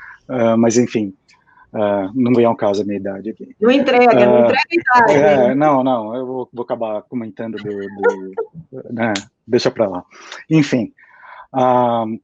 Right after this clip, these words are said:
Speaker 1: então, em dois mil e dez eu me juntei ao Google e eu comecei a trabalhar, ah, numa área de, de suporte a advertising, afinal de contas, a principal linha de negócios do Google.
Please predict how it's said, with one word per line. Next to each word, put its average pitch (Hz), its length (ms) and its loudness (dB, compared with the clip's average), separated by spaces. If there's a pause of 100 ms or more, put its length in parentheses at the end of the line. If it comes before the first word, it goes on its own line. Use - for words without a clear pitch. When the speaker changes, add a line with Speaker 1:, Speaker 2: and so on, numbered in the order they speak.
(960)
Speaker 1:
então, 143 480 -2
em 143 300 2
dois 147 180 -2
mil 175 140 2
e 160 60 0
dez 156 380 2
eu 131 500 2
me 135 120 -2
juntei 123 600 0
ao 131 200 0
Google 175 540 -6
e 131 40 -6
eu 127 140 0
comecei 123 360 -10
a - 40 -10
trabalhar, 110 760 -4
ah, 104 280 -4
numa 107 300 -2
área 107 320 0
de, 98 800 -6 (100)
de 104 80 -8
suporte 113 920 0 (100)
a 101 380 -4 (160)
advertising, 110 720 -2
afinal 113 200 -10
de - 80 -18
contas, - 480 -10 (420)
a - 80 -12
principal 123 320 0
linha 113 220 2
de 123 80 2
negócios 120 440 0
do 127 340 4
Google. 202 360 0